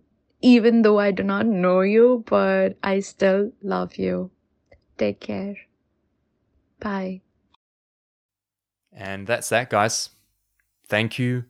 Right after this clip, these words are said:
Speaker 2: so much for listening. And thank you to all that, um, yeah, participated in this podcast as well. Um, I'm just, I'm ecstatic. I'm grateful,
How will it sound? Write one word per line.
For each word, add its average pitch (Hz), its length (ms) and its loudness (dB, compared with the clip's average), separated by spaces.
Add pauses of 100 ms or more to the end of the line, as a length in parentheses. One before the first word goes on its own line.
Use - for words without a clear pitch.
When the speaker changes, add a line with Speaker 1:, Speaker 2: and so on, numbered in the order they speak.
(120)
Speaker 2:
so - 340 -2
much 113 220 -4
for 107 100 -10
listening. 92 380 -10 (180)
And 101 160 -14
thank 117 240 -4
you 143 80 -6
to 127 120 -8
all 101 260 -4
that, 92 280 -2
um, 92 440 -10
yeah, 104 100 -4
participated - 720 -8
in 90 120 -10
this 92 120 -14
podcast 98 580 -6
as 90 160 -12
well. 92 380 -4 (100)
Um, 87 540 -8
I'm 90 260 -10
just, - 220 -14 (800)
I'm 95 160 -16
ecstatic. 92 420 -8 (360)
I'm 90 180 -18
grateful, 95 480 -6